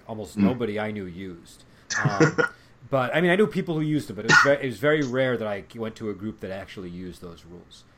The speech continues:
Speaker 1: Um,
Speaker 2: Yeah.
Speaker 1: now, if you did use those rules, they're perfect for this sort of thing. Um,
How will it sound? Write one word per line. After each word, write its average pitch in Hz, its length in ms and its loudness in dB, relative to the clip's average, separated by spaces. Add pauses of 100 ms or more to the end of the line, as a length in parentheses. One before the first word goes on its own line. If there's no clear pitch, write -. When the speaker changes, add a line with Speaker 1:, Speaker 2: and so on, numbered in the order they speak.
(180)
Speaker 1:
Um, 117 300 -4
Speaker 2:
Yeah. - 200 4 (100)
Speaker 1:
now, 165 160 6
if 139 160 -2
you 123 80 -6
did 180 180 0
use 185 220 -2
those 120 200 -2
rules, 113 220 -6
they're 113 100 -4
perfect 147 480 -4 (200)
for 110 180 -2
this 110 160 -6
sort 107 160 -6
of 90 80 -12
thing. 143 220 -6 (400)
Um, 113 460 -2